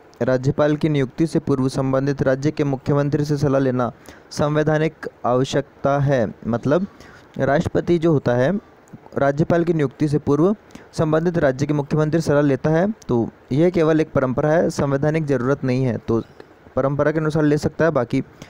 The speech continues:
ऐसा कोई संवैधानिक रूल नहीं है। भारतीय संविधान का कौन सा अनुच्छेद राज्यपाल को अध्यादेश जारी कर कानून बनाने की शक्ति प्रदान करता है? अनुच्छेद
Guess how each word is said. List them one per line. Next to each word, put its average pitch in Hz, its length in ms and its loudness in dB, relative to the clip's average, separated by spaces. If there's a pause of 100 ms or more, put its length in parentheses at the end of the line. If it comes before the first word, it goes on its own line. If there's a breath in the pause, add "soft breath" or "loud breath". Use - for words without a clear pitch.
(200 loud breath)
ऐसा 147 180 0
कोई 143 240 0
संवैधानिक 139 720 -2
रूल 135 280 2
नहीं 117 200 0
है। 131 180 0 (2250 loud breath)
भारतीय 147 400 0
संविधान 143 440 0
का 156 80 0
कौन 139 240 -2
सा 156 100 -2
अनुच्छेद 143 340 -2
राज्यपाल 135 500 0
को 151 140 0
अध्यादेश 135 500 0
जारी 123 220 2
कर 135 200 -2
कानून 135 360 0
बनाने 135 280 0
की 143 80 -2
शक्ति 143 300 -4
प्रदान 123 320 0
करता 131 300 -2
है? 143 180 2 (600 loud breath)
अनुच्छेद 165 500 0